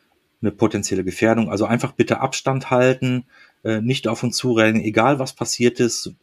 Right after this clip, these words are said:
so schlimm es auch ist, bitte nicht uns da irgendwie abholen und sagen, "Kommt schnell" oder so. Ähm, einfach Abstand halten vom Hubschrauber, äh, immer vielleicht Blickkontakt mit uns halten, ähm, und, äh,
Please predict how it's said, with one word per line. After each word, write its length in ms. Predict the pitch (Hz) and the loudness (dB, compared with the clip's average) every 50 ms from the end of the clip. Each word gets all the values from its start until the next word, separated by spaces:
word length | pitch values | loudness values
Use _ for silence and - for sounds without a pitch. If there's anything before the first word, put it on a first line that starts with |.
| _ - 90 | _ -20 -18
so 180 | 107 113 117 | -4 -2 -2
schlimm 340 | 113 - - - 131 127 135 139 | -2 -2 -2 0 0 2 2 0
es 120 | 131 - | -2 -2
auch 140 | 117 107 - | -6 -10 -4
ist, 320 | - 117 120 - - - | -4 -2 -2 -2 -4 -6
bitte 180 | 120 110 - 113 | -6 -4 -2 -2
nicht 260 | 117 123 131 - - | -2 -2 -2 -6 -6
uns 240 | - 120 120 - - | -4 -4 -4 -4 0
da 120 | - 117 104 | 0 0 2
irgendwie 300 | 101 117 120 110 110 104 | 2 0 0 -2 -2 -4
abholen 520 | 117 120 - - 120 117 117 117 117 117 | -4 -6 -2 0 2 4 4 4 4 2
und 180 | 87 92 110 - | 0 -4 -2 -2
sagen, 260 | 107 107 107 110 104 | 0 0 0 -2 -4
"Kommt 240 | - - 117 - - | -2 -4 -4 -4 -4
schnell" 320 | - - 120 107 104 104 | -6 -4 0 2 2 2
oder 220 | 98 95 101 104 98 | 2 2 2 0 2
so. 240 | 101 104 101 101 - _ - - - - - - _ _ - | 2 2 0 0 -2 _ -20 -20 -20 -20 -20 -20 _ _ -2
Ähm, 260 | 104 104 104 107 85 | 0 0 0 0 -2
einfach 380 | - 107 113 120 117 120 113 | 0 0 0 2 0 -4 -6
Abstand 440 | - 113 113 - - - 104 104 - | -6 -6 -6 -6 -4 -4 -6 -4 0
halten 200 | 104 104 104 104 | -2 -2 -2 -2
vom 160 | - - 107 | -6 -8 -4
Hubschrauber, 640 | 107 120 - - - - 110 107 104 104 107 107 104 - - - - - - _ _ _ _ _ _ _ | -4 -4 -4 -6 -2 2 4 4 6 4 4 0 0 -4 -8 -18 -20 -20 -20 _ _ _ _ _ _ _
äh, 140 | - 120 117 - | -2 -2 -2 0
immer 320 | - 123 127 123 117 110 - - - | 0 2 4 4 2 2 0 -10 -18
vielleicht 280 | - - 131 110 - - | -2 0 0 0 2 2
Blickkontakt 560 | 131 135 135 - 135 120 - - 120 - _ | 0 0 2 2 0 -2 0 -4 -6 -4 _
mit 100 | 127 - | -4 -2
uns 200 | 113 110 - - | -2 -2 -2 0
halten, 460 | 113 107 107 107 104 - 107 104 107 - _ _ _ _ _ _ _ _ - | 2 2 2 2 0 -2 -4 -4 -4 -6 _ _ _ _ _ _ _ _ -4
ähm, 400 | 110 107 104 104 104 104 101 - | -2 -2 -2 -2 -2 -4 -4 -2
und, 460 | - 107 107 110 110 107 104 - - | 0 0 2 2 2 0 -2 -6 -10
äh, 40 | - | -8